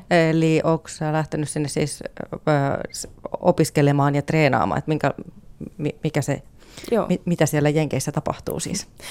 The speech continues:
Speaker 2: Joo, eli mä sain siis sen, ö, stipendin, urheilustipendin sinne ja siis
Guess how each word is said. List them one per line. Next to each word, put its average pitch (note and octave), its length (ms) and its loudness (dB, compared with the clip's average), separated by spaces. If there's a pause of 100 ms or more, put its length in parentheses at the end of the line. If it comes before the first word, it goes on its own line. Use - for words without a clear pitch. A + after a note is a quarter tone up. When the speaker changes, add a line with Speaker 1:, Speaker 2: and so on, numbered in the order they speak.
(200)
Speaker 2:
Joo, G#3 180 6
eli F3 120 2
mä F#3 100 0
sain F#3 180 -2
siis F3+ 180 -4
sen, E3+ 220 -8 (100)
ö, - 20 -10 (720)
stipendin, G3 600 0
urheilustipendin F3+ 680 -2
sinne D#3+ 280 -4
ja D#3 260 0 (220)
siis - 320 -8